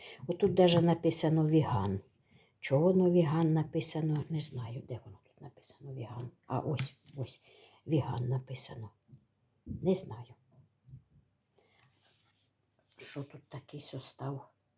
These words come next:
Такий жир тут є. Тут, мабуть, молока зовсім немає, як воно віганське. Ну, нема різниці. Буду посилку відсилати. Не на, не на цю.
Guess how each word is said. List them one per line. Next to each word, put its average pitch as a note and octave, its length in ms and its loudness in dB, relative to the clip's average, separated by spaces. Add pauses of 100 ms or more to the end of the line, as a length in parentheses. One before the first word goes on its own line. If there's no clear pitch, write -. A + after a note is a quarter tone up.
(1000)
Такий D3 440 -4 (100)
жир E3+ 480 2
тут E3 260 -8
є. D#3 240 0 (960)
Тут, D#3+ 160 -12
мабуть, D3+ 360 -6
молока D#3 400 -2
зовсім C#3+ 420 -6
немає, C#3 380 -6
як C3 160 -12
воно C#3+ 200 -10
віганське. - 540 -10
Ну, C4 220 6 (500)
нема F3+ 320 4
різниці. D3 520 0 (360)
Буду F3 220 2
посилку E3+ 560 -2
відсилати. C#3 520 -2 (680)
Не D#3 200 2
на, D3 240 2 (120)
не D#3 240 4
на D3 380 4 (1000)
цю. F#3+ 360 0